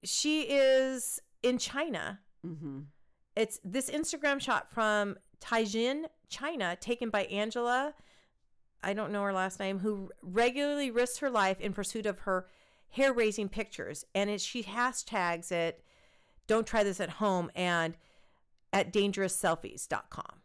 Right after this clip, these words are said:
Speaker 2: Oh, so there's a whole, there's a whole, like, Instagram page, and you send your stuff there. You
Speaker 1: How did she even get up there? All of these pictures are, like, there's even the, you know, the big Brazilian tr-, attraction of the
Speaker 2: The Christos?
Speaker 1: the Christos.
Speaker 2: Mm-hmm.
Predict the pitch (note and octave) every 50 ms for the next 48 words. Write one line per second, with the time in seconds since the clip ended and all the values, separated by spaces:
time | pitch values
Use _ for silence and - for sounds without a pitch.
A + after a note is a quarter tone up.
0 | - _ _ - _ _ - G#3+ A#3+ F#3+ - A#3 A3 B3+ C4+ C4 C#4 A#3+ - -
1 | - - - D4 C4 A3+ G3+ G3 F#3+ F3+ E3 D3+ - - D#3 F#3 F3 E3+ - F3
2 | D#3+ C#3 F3 D#3 D3 D3+ C#3+ D3 C#3 C3+ C3 - - - F3 F#3+ G3 - F3 D3+
3 | D3+ C#3 D3 C#3+ - A3+ A3+ G3+ F#3 F3+ F3 E3+ E3+ D#3+ D#3+ D3+ D3+ D3 D3 C#3+
4 | - - E3 D3+ D3+ D#3 D3 - - C3 B2+ - - B2+ G#2+ F2 B1 - - -
5 | - - - - - _ _ _ - - - - - - - - E3+ F3 F3+ E3+
6 | B3 B3 D#4 D#4+ - - - C#4+ C4 B3+ B3 A3+ G3 G#3+ G3+ F#3+ G3+ G3 - -
7 | C#3 G2 - - G3+ A3+ B3 C#4 C4+ C#4+ D#4 D#4 - - - B3 A#3 - - A3+
8 | G#3+ - - G3+ G3+ G3+ G3 G3+ F#3+ F3 - - - - - - - - A#3+ A#3+
9 | - - C4+ D4 E4 F4+ E4 C#4+ B3+ B3 B3+ C4 - - - - - - - -
10 | - - - - - - B3 A#3 - B3+ C4+ C#4 C4+ B3+ A3+ A#3+ G3 B3 A#3+ A#3+
11 | A#3 G3+ F#3+ - G#3 F#3+ F3+ G#3+ A3 A3 A3 G#3+ G#3+ A3 G#3+ G#3 G#3+ G3+ - _
12 | _ _ - - - - - - G3+ G3+ - - G3+ G3 F#3+ - - - G#3+ G3+
13 | G3+ G3+ G3+ G3+ - - F#3 F3+ F3+ F3 E3 D#3+ D#3+ - F3+ F3 E3+ E3 E3 E3
14 | D#3+ - - F#3 F3+ - - D#4 F4+ F#4 - G3+ F3+ - - G#3+ G#3 - - B3
15 | B3 C4 D4+ G3+ F3 E3+ D#3+ D3+ D3 D3 C#3 C#3